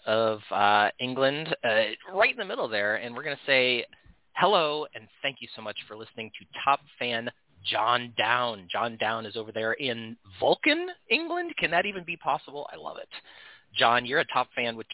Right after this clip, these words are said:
means that you interact with us a ton on our Facebook page, and we really appreciate that 'cause we have a lot of Facebook fans, and you're one of them.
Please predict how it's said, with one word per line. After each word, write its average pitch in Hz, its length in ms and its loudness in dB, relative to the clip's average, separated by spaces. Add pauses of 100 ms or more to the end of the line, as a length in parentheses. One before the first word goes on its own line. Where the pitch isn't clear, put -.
means 120 220 -10
that 110 160 -4
you 131 200 -8
interact 123 380 2
with 117 140 -6
us 113 80 -2 (160)
a - 60 -12 (180)
ton 139 320 0
on 113 100 -4
our 104 240 -4
Facebook 113 340 -6 (120)
page, 110 240 -4
and 110 80 -10
we 110 140 -10
really 107 340 -2
appreciate 107 540 0
that 110 200 6 (400)
'cause - 140 -18
we 202 60 -2
have 208 80 -6
a - 20 -16
lot 202 140 0
of - 60 -20
Facebook 165 420 -8
fans, 107 240 -2
and 107 80 -12
you're 120 140 -4
one 107 120 -2
of 87 120 4
them. 90 140 -18